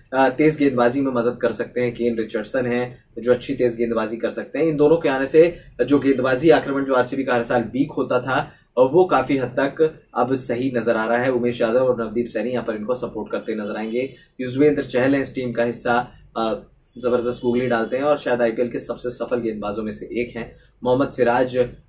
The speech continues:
भी अच्छी गेंदबाजी कर सकते हैं। तो कुल मिलाकर आरसीबी का squad इस बार balanced नजर आ रहा है। अ,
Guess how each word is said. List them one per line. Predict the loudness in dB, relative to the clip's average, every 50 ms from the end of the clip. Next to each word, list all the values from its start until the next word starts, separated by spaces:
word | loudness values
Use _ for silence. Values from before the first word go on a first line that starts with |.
| _ 0
भी | 0 0 0 0 -2 0 0 0 -2 -6
अच्छी | -10 -10 -6 -6 -2
गेंदबाजी | -2 -2 -2 0 -2 -4 -4 -4 -4
कर | -4 -6
सकते | -6 -6 -10 -8 -6 -4
हैं। | -4 -4
तो | -4 -2
कुल | -2 0 0
मिलाकर | 2 0 0 2 2 2 2
आरसीबी | 2 0 -2 -2 -4 -2
का | 0 0
squad | -2 0 0 -2 0 0
इस | 0 0
बार | 0 0 0
balanced | -2 -2 -4 -2 -2 -4 -6 -6 -6 -6 -6
नजर | -4 -4 -4
आ | -4 -4 -6
रहा | -6 -6 -6 -6
है। | -6 -6 -8 -10 -10 -14 _ _ _ _ _ 2
अ, | 4 4 4 4 2 -2 -8